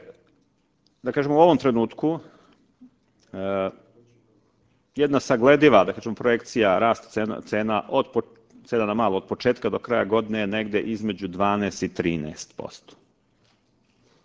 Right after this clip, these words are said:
Kažem, realno saglediva projekcija. Naravno, ona je drugačija od one projekcije koja je iznosila iz,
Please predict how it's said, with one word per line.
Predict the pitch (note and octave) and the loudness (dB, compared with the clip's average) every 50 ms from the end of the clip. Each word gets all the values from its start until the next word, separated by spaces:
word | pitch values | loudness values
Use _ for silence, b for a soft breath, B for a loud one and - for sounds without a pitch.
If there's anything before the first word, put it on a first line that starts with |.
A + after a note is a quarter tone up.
| _ _ | _ _
Kažem, | - A2+ G2+ G2 | -8 -4 -2 4
realno | G2+ B2 C3 A#2+ G2+ F#2+ F#2 F#2 | 6 8 10 10 10 8 6 2
saglediva | F2+ - - G2 F2 G2 G2 F#2 G2+ F#2 F2 E2 | -2 -4 -4 -2 2 2 2 2 2 2 0 0
projekcija. | - - - D#2 D#2 - - - - - - _ _ _ _ _ _ _ _ _ _ _ _ _ _ _ _ _ _ _ _ _ _ _ _ _ _ _ _ _ _ _ _ _ _ _ _ _ _ _ _ _ _ _ _ _ _ _ _ _ _ _ _ _ _ _ _ _ _ _ _ _ _ - - - - | -2 -4 -8 -8 -8 -10 -16 -20 -20 -20 -20 _ _ _ _ _ _ _ _ _ _ _ _ _ _ _ _ _ _ _ _ _ _ _ _ _ _ _ _ _ _ _ _ _ _ _ _ _ _ _ _ _ _ _ _ _ _ _ _ _ _ _ _ _ _ _ _ _ _ _ _ _ _ -20 -16 -4 0
Naravno, | A2+ C3+ D3 D3 C#3+ D3 C#3+ | 4 6 6 6 6 6 4
ona | D3 D#3 D3+ D3 | 4 4 4 2
je | C#3 C3 | 2 2
drugačija | - B2+ B2+ A#2 C3+ C#3+ C#3+ - - D#3 C3 | 0 -2 -2 2 4 4 4 4 4 4 4
od | A#2+ A#2+ | 6 4
one | C3+ C#3 C3 | 4 0 0
projekcije | - - A#2 A2 A2 A2+ - - - - C3+ B2+ B2 A#2+ A2+ - - - - _ _ _ _ _ _ _ _ _ _ _ _ _ _ _ _ _ _ _ _ _ _ - - | -2 0 2 2 2 2 0 -4 -6 -2 2 4 4 4 4 2 -2 -14 -20 _ _ _ _ _ _ _ _ _ _ _ _ _ _ _ _ _ _ _ _ _ _ -2 2
koja | C3+ B2 | 4 4
je | A2 | 4
iznosila | G#2+ F#2+ A#2 A#2 - - B2 A2+ G#2+ | 4 2 0 -2 -2 -2 0 0 0
iz, | G#2 G#2 G2 | 0 0 -4